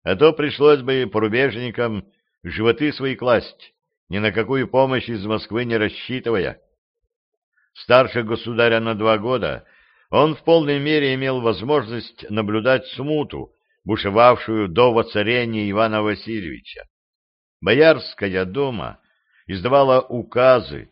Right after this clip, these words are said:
страну разоряющие, наместники — самовольно на уезды садились и судили людей по своему разумению. В поисках прибытка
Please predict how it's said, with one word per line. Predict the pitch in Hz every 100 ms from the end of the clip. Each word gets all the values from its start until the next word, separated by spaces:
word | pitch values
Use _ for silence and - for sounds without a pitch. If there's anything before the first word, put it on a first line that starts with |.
| _ _ _ -
страну | - 107 123 127 110 -
разоряющие, | 98 101 98 113 117 107 - 107 101 95 _ _ _ _ _ _ _
наместники — | 90 117 143 135 113 107 95 85 - _ _ _ _
самовольно | 117 117 127 131 117 113
на | 110 101
уезды | 107 123 110 82 110
садились | 113 107 110 104 101 - _ _ _ -
и | 85
судили | 104 120 151 139 120 -
людей | 104 110 131 143 131
по | - 107 107 95
своему | 92 101 104 120 127 -
разумению. | 110 107 120 127 139 113 71 60 _ _ _ _ _ _ _ _ _ _ _ _
В |
поисках | - 117 113 - 117 110 - _
прибытка | 110 104 104 131 101 85 65